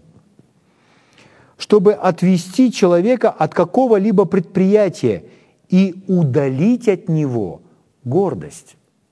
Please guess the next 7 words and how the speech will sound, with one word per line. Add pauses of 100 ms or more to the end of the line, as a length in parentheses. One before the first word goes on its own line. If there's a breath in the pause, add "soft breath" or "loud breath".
(800 soft breath)
То
есть
он
приносит
ему
свет, (760)
чтобы